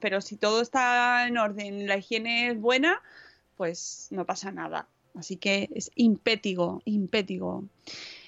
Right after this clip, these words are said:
Eh, también tiene razón, hay niños más propensos que para eso está la estadística.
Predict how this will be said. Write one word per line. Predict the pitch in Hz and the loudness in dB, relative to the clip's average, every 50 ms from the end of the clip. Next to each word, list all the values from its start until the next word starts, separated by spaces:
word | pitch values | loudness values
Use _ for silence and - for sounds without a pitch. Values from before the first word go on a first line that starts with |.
| - - | -12 -4
Eh, | - 233 233 220 214 214 202 202 196 196 190 190 190 185 180 180 180 180 185 - - - - - - _ _ | 0 2 4 4 4 4 4 4 2 2 2 2 2 2 2 2 0 0 -2 -6 -8 -12 -18 -20 -20 _ _
también | - 214 202 202 208 220 233 233 | -2 0 0 0 0 0 0 2
tiene | 254 254 247 247 226 | 2 2 2 0 0
razón, | 220 220 214 - - 233 226 | 0 0 -2 -2 -4 -4 -2
hay | 233 226 | -2 -2
niños | 226 233 233 233 233 | 0 0 0 0 2
más | 233 233 233 | 2 0 0
propensos | - 233 220 214 220 226 240 - 269 254 | 0 -2 -2 0 0 0 0 0 -2 -2
que | - 254 233 | 0 -2 0
para | - 196 190 190 202 | 0 2 2 2 0
eso | 208 - 233 | 0 -4 -4
está | - - 226 | -4 -2 -2
la | 226 233 | -2 -2
estadística. | 220 - 202 190 185 185 - - 190 - - 180 175 175 | -2 -4 -4 -4 -4 -6 -8 -12 -14 -12 -8 -8 -6 -8